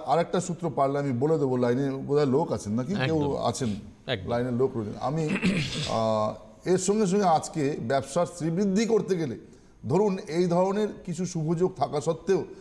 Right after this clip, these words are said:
Speaker 1: অন্যান্য negative প্ল্যানেটের দ্বারা attracted হয়ে আপনার ব্যবসাটা খারাপ চলছে, তাহলে সেখানে কি করলে আপনার ব্যবসাটা ভালো চলতে পারে, এখনকার থেকে ভালো চলতে পারে, সেটা আমি আজকে একটা ছোট্ট সুপ্রভাবী ক্রিয়াও আপনাদেরকে বলে দেবো,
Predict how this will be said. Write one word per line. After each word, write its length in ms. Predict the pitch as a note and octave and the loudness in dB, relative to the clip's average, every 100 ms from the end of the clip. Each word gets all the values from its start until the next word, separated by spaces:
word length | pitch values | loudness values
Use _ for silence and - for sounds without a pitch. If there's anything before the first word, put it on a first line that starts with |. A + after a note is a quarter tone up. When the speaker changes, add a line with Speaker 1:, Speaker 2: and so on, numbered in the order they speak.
| - - | -20 -4
Speaker 1:
অন্যান্য 420 | E3 G#3+ A#3+ A#3 | 2 4 4 2
negative 360 | A3+ F#3+ G#3 G#3 | 2 2 0 0
প্ল্যানেটের 400 | - F3+ F#3+ F#3 | 0 0 0 0
দ্বারা 180 | E3+ E3+ | 2 2
attracted 540 | D#3+ - E3 E3 E3 | 0 0 -4 -2 -2
হয়ে 140 | C#3+ F3 | 2 2
আপনার 240 | D#3+ D3+ | 0 -2
ব্যবসাটা 340 | B2+ A#2+ D3 | -2 -2 -2
খারাপ 300 | D#3+ B2+ C3 - | -2 0 0 -2
চলছে, 280 | G#2+ G#2 - - - - - | -8 -10 -14 -20 -20 -8 0
তাহলে 160 | F3+ | 0
সেখানে 340 | F3+ F#3+ F#3+ G#3+ | 2 0 2 0
কি 300 | G#3 A#3+ B3+ | 0 -2 0
করলে 420 | A3 A#3+ A#3+ A3 | 2 2 4 4
আপনার 260 | G3+ G3+ F#3+ | 4 -2 0
ব্যবসাটা 420 | D#3+ D#3+ F3+ F#3 | 0 0 -2 -2
ভালো 280 | B2 D#3+ F3+ | 0 0 0
চলতে 340 | F3 F#3 G#3 | 0 2 2
পারে, 260 | F3+ F3 - - - - | 2 -2 -4 -12 -12 0
এখনকার 440 | D#3+ G3 A3+ A#3+ | 0 2 0 0
থেকে 140 | F3 G#3+ | 2 2
ভালো 180 | E3+ E3+ | 2 -2
চলতে 280 | D#3 C3+ | -4 -4
পারে, 240 | C3+ B2 A2+ - - _ | -4 -4 -6 -10 -20 _
সেটা 240 | - C#3 C#3+ | -8 -2 -2
আমি 160 | D3 | 0
আজকে 400 | C#3 - F3 G3+ - - - - | -4 -2 -2 -2 -4 -20 -12 -4
একটা 300 | D#3+ - E3+ | -4 0 -2
ছোট্ট 360 | - E3+ - | -2 -6 -2
সুপ্রভাবী 540 | F#3 E3 D#3+ D3+ D3+ D#3+ | -2 -2 -4 0 0 -2
ক্রিয়াও 360 | - C3 D#3+ | -2 2 4
আপনাদেরকে 340 | D3 A2+ G#2+ A2+ | 2 0 -4 -4
বলে 220 | G#2 G2+ | -4 -4
দেবো, 220 | F#2 F2+ | -6 -10